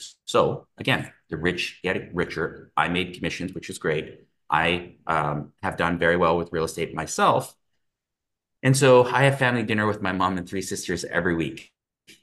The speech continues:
And, uh, my mom was like, "You made your clients a million dollars." I'm like, "That's what I do, Mom." And she's like, "Well, I saved thirty thousand dollars. Go make me a million." I'm like, "Mom,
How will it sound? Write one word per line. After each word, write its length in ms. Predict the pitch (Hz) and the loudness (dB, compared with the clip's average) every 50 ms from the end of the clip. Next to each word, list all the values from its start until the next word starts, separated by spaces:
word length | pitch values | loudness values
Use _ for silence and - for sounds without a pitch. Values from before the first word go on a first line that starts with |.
| _ _ - | _ _ -10
And, 380 | 82 80 80 80 78 78 76 | -8 -6 -4 -4 -6 -4 -4
uh, 160 | 76 73 73 73 | -4 -4 -2 -2
my 120 | 80 87 | -2 -2
mom 100 | 92 92 | 0 0
was 160 | 90 85 - | 0 -2 -2
like, 300 | 82 73 67 - - - _ _ _ _ _ _ | -2 -4 -4 -6 -10 -18 _ _ _ _ _ _
"You 160 | - - 175 | 0 2 2
made 580 | 185 156 127 120 120 131 123 127 - - - - _ | 4 4 4 4 2 2 0 -2 -8 -12 -16 -18 _
your 200 | - 85 110 139 135 | -2 2 2 2 2
clients 380 | - 127 107 90 90 87 85 - - - | 2 0 0 2 0 -2 -4 -6 -6 -4
a 60 | 82 | -2
million 260 | 87 90 95 92 87 | -2 0 0 0 0
dollars." 340 | 80 76 71 69 67 - - | 0 0 -2 -4 -6 -10 -12
I'm 120 | - 85 | -10 -10
like, 120 | 87 82 85 - _ _ _ _ _ _ _ _ - | -10 -12 -12 -18 _ _ _ _ _ _ _ _ -16
"That's 160 | 80 - - | -14 -10 -4
what 80 | 104 | -2
I 60 | 101 95 | -2 0
do, 140 | 107 123 | 0 -2
Mom." 260 | 101 85 104 131 131 - _ _ _ _ _ _ _ | -2 -2 -2 -4 -6 -10 _ _ _ _ _ _ _
And 120 | 101 101 95 | -6 -6 -4
she's 200 | - 107 90 98 | -4 -2 0 0
like, 160 | 90 85 - | -2 2 2
"Well, 160 | 101 95 - | 2 2 2
I 200 | - 85 117 147 | 2 2 2 2
saved 340 | 147 - - 127 123 - - | 2 2 2 0 0 2 0
thirty 160 | 120 113 113 | 0 0 2
thousand 300 | 113 117 107 104 101 104 | 0 0 0 0 0 0
dollars. 360 | 95 82 82 82 80 - - - _ _ _ _ _ _ _ _ _ _ _ _ _ _ _ _ | -2 0 0 0 -2 -4 -8 -14 _ _ _ _ _ _ _ _ _ _ _ _ _ _ _ _
Go 140 | - 110 | 4 6
make 240 | 110 110 107 107 107 | 6 6 4 4 2
me 60 | 104 | 0
a 60 | 90 87 | 2 2
million." 380 | 87 85 78 71 67 67 65 - _ _ _ _ _ _ _ - | 0 0 -2 -4 -6 -8 -12 -16 _ _ _ _ _ _ _ -8
I'm 120 | 90 92 | -6 -2
like, 260 | 92 87 87 - - | -2 -2 -4 -4 -4
"Mom, 440 | 85 90 101 104 101 85 73 69 | -2 0 2 2 2 0 -2 -6